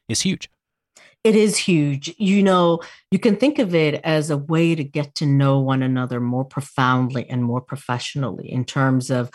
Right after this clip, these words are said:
Speaker 2: what people bring, the, the, the way in which we are better as a result of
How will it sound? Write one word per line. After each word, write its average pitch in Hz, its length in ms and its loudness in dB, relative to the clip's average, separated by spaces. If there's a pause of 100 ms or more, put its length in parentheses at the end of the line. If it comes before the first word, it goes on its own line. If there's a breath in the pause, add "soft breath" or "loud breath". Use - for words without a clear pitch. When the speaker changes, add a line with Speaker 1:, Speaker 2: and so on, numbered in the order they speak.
(220 loud breath)
Speaker 2:
what 180 260 0
people 175 420 0
bring, 127 640 -4
the, 127 600 -4
the, 139 300 -2
the 147 120 0
way 156 360 4
in 151 160 4
which 139 240 -2
we 156 240 0
are 147 120 2
better 139 500 -2
as 139 180 -6
a 135 80 -2
result 139 580 -2
of 131 280 -4